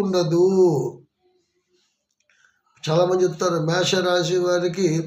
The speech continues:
వాళ్ళు ఎప్పుడు ఎదురు అనే ఏది కూడా నష్టం జరగదు, తిరిగి చూడకుండానే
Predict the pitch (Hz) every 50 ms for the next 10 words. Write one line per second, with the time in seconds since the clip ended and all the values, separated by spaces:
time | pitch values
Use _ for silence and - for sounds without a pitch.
0 | - - _ _ _ _ _ _ _ _ _ _ _ _ _ _ _ _ _ _
1 | _ _ - 139 175 190 190 185 185 180 180 170 165 165 165 165 - - 247 240
2 | 226 190 180 190 190 240 233 233 226 226 220 214 214 208 202 202 185 147 139 160
3 | 170 180 185 180 175 175 170 165 165 160 156 156 156 147 151 151 - - - -
4 | - - - 170 202 220 220 254 247 247 233 226 226 226 226 208 196 196 196 -
5 | - - 269 262 214 139 - 190 202 208 247 254 269 - 151 117 - - - _
6 | _ - 185 208 240 240 - - 214 208 208 202 196 202 208 196 185 202 202 196
7 | 196 214